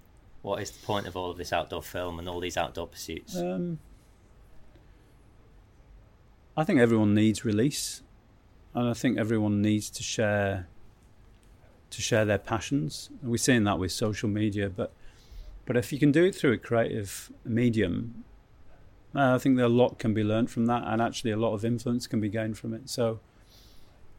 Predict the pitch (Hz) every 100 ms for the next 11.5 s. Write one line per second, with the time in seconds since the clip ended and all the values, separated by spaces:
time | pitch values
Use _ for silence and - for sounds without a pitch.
0 | - - 107 - - 120 117 - 104 101
1 | 101 - 127 110 104 101 98 101 107 101
2 | 104 - 117 - 107 107 104 - - 160
3 | 156 151 - 156 131 135 - - 139 -
4 | 160 151 143 143 117 143 135 127 - 127
5 | 123 113 110 135 135 107 104 110 110 120
6 | 123 110 107 104 107 - _ _ - -
7 | - - - 113 107 110 120 - 143 123
8 | 110 110 117 123 120 - 107 - 98 98
9 | 95 113 98 - 107 110 107 104 - 107
10 | 104 - 110 107 101 104 107 117 107 110
11 | 107 - 123 - 110